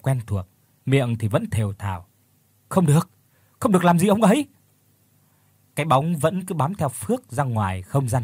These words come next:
thực. Nó cười khà khà: "Nào, mày để cho tao giết gã chứ. Thứ phụ bạc như vậy, mày còn thương tiếc làm gì?"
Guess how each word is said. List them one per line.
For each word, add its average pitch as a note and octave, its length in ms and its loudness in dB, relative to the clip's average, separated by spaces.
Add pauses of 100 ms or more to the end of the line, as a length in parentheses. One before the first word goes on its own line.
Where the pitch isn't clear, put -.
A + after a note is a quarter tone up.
thực. G2+ 160 -6 (340)
Nó G#3+ 100 2 (100)
cười G#2+ 180 0
khà G2 240 -6
khà: F#2 380 -10 (920)
"Nào, A2 320 -2 (760)
mày C3+ 120 0
để A2 400 2
cho - 140 -6
tao C3+ 220 0
giết A#2 220 2
gã - 300 -2
chứ. C#3 160 -2 (600)
Thứ E3+ 120 2
phụ C#3+ 240 -2
bạc B2 240 2
như D3 120 0
vậy, A#2+ 240 0 (380)
mày A#2 420 2
còn A2 180 -2
thương C3 240 0
tiếc F3+ 220 0
làm F2 200 -6
gì?" F#2 300 -8